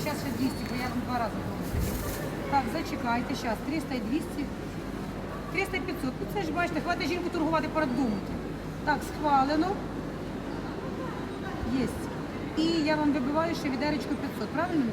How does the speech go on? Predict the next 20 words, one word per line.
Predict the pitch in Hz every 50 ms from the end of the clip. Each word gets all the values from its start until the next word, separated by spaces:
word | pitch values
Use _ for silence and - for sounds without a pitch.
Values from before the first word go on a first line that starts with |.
| - -
хороший? | 190 208 254 240
Давайте. | 311 302 233 208 190 - - 208 202 - - - - - - - - - - - - - -
Будь | 247 294 254
ласка, | 240 226 220 247 254 - - -
давайте. | 320 330 240 214 196 170 - 226 208 - - - - - - 311
Будь | 285 226
ласка. | 208 - 165 - - - - - - - - - - - - - - - - - - - - - - - - - - - - - - - 92 - - - - - - - - - - - - - - - - - - - - - - - - - - - - - - - - - - - - - - - - - - - - - - - - - - - - - - 294
О, | 294 277 - -
так, | - 302 269
повторіть, | - 339 339 - 339 339 311 320 - 330
будь | 294 240 285
ласка. | 294 294 294 - 311 330 - - - - - - - -
Так, | - 226 - - 240
це | 240
вам | 226 226
перший | 220 - 277 311 330 339 339 - -
чек. | - - - - - - - - - 262
Е, | 254 -
пише, | - 320 320 - 320 269 -
повторіть. | 302 - - 302 254 226